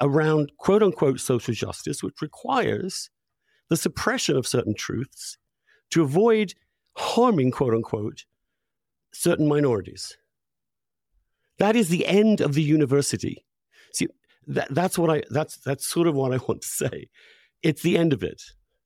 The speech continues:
It's a, it's a, it's a absolute mortal blow to liberal democracy.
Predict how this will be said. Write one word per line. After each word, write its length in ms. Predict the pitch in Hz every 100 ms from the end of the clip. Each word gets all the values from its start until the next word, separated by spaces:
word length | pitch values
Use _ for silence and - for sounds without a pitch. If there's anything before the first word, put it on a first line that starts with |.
| _ -
It's 260 | 135 -
a, 140 | - 151
it's 180 | 139
a, 200 | 151 147
it's 160 | 143 143
a 140 | 156 147 _
absolute 680 | 147 190 - 190 175 147 -
mortal 440 | 131 135 147 147
blow 460 | 131 123 120 98 - - _ _ _ _ _
to 100 | -
liberal 320 | 127 127 123
democracy. 720 | 110 110 101 - - - 110